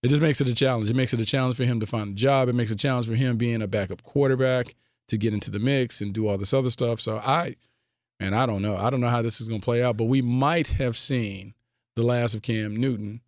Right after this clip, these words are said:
on the football field, even though I would still say that he is better than some of the bottom third starters in the league. But with all the other things that go around it,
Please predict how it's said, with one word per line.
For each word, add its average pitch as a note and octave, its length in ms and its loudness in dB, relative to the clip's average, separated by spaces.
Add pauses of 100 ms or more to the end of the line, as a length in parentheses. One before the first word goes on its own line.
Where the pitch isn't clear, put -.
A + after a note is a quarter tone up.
(160)
on A2+ 120 0
the G#2+ 80 0
football G#2+ 340 -2
field, G#2 380 -6 (400)
even C3 260 2
though A2+ 160 2
I A2+ 100 0
would A2+ 120 0
still B2+ 280 0
say G#2+ 220 -2
that G2+ 120 -8
he A#2+ 120 2
is A2 100 0
better G#2+ 320 0
than G2+ 260 -8 (220)
some A#2+ 240 0
of G#2+ 60 0
the G#2 80 0
bottom A2+ 420 2
third B2 400 0
starters B2+ 480 0
in B2+ 80 -2
the A#2+ 100 -2
league. D3+ 320 -4 (540)
But G2 300 0 (280)
with A2 140 0
all B2 200 4
the A#2+ 220 2
other A#2 160 0
things A2+ 340 -2
that A2 100 -4
go G#2 160 -2
around B2 360 0
it, - 140 -4